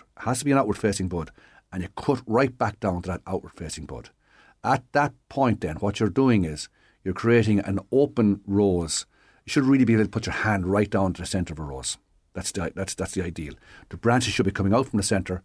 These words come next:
The reason for that is that roses are very prone to blights and funguses and diseases. So by creating an open, an open bush, you're allowing plenty of air to flow in around that bush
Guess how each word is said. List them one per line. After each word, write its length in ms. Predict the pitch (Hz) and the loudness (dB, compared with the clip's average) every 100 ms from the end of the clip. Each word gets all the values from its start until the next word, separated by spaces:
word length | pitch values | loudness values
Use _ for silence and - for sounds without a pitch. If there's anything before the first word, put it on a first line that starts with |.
| _ - - | _ -20 -16
The 80 | 82 | -2
reason 420 | 98 135 175 131 | 2 4 4 2
for 160 | 110 87 | 0 -2
that 240 | 80 82 - _ | -2 -4 -10 _
is 300 | 95 87 82 | -8 -6 -8
that 320 | - 87 82 - _ - _ _ | -6 -6 -6 -12 _ -20 _ _
roses 240 | 107 127 110 | 2 4 4
are 40 | |
very 160 | 107 98 | 4 2
prone 360 | - 107 101 | 2 2 2
to 160 | - 87 | -2 -4
blights 540 | 80 107 120 - - | 2 2 4 2 2
and 160 | - 76 | 0 -4
funguses 580 | 110 113 107 - 104 95 | 0 2 2 2 0 0
and 100 | 78 | -4
diseases. 640 | 80 104 113 110 107 - _ - _ | 0 2 4 2 0 -8 _ -20 _
So 160 | _ 92 | _ -2
by 140 | 87 | -2
creating 400 | 95 131 143 123 | 0 4 4 4
an 100 | 107 | 4
open, 380 | 110 113 95 95 - | 4 2 2 0 2
an 120 | 101 | 2
open 300 | 117 117 95 | 2 2 0
bush, 320 | 98 90 - - _ _ - | 2 0 -4 -10 _ _ -2
you're 100 | 98 | 0
allowing 240 | 98 95 | 2 0
plenty 420 | - - 131 123 | -4 -4 -4 0
of 100 | 104 - | -2 -2
air 280 | 113 101 87 | 0 0 0
to 100 | - | -8
flow 380 | - 95 95 95 | -6 0 2 4
in 120 | 98 | 2
around 220 | 90 87 | 0 -4
that 200 | 80 - | -8 -10
bush 260 | - 80 | -10 -12